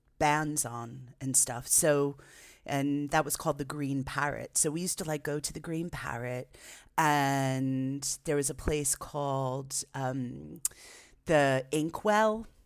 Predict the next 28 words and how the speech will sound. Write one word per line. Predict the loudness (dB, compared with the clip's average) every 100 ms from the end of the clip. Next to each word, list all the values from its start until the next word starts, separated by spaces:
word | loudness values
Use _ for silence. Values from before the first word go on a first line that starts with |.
| -18 -10
uh, | -4 0 0 -2 -4
in, | -4 -2 -2 -6 -4
on | -2 -2
the |
Jersey | -2 -2 -2 -4
Shore | -2 0 2 2 2 -2 -6 -6
that | 0 0 0 -8 -20 _ -4
was | 0
a | 4
kind | 4 4
of | 0
infamous | -2 -4 -2 -2 0 -2 -2 -2
kind | -2 -4
of | -2
hippie | -4 -4 -10
place | -6 -6 -4 -4
in | -4
the | -4
sixties. | -4 -2 -4 -4 -6 -10 -8 -8 -10 -20 -14
But | 2
then | 4 4
all | 2 0
the | 0
eighties, | -2 -4 -2 -4 -2 0 0 -2 -12 _ _ -14
you | -6 -4
know, | -2 -6
kind | -8 -6 -6
of | -6